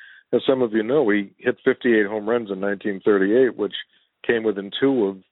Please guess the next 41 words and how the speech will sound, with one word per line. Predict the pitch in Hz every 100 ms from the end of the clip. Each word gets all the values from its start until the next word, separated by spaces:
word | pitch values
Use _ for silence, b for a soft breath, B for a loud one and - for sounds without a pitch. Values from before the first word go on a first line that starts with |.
| _ _ -
tying | 123 117 110 101
the |
then | 95 107 107
record | 104 113 104 -
for | 92
home | 101 95
runs | 95 95 92 - B B B -
held | 104 98
by, | 95 95 92 90 - _ _ _
uh, | 101 95 90
Babe | 98 107 92
Ruth. | 104 98 87 -
And | 117
he | 120
also | 139 160 - 107
drove | 101 110 110 104
in, | 117 110 101 b b _
in | 110 107
another | 107 123 120 -
season, | 107 95 98
a | 98
hundred | 113 110 98
and | 107
eighty-three | 104 98 - 143 160
runs, | 113 95 95 98 - b b _
which | 107 -
came | 131 123
within | 117 107 104 101
one | 123 139 113
of | 110 98
the | 98 104
all-time | 104 110 - 110 101 101 - _ -
American | 101 110 127 113
League | 104 95
record | 101 98 95
of | 92
a | 98
hundred | 110 107
and | 101
eighty-four | 107 113 101 - 147 156 98 - b b _
runs | 95 92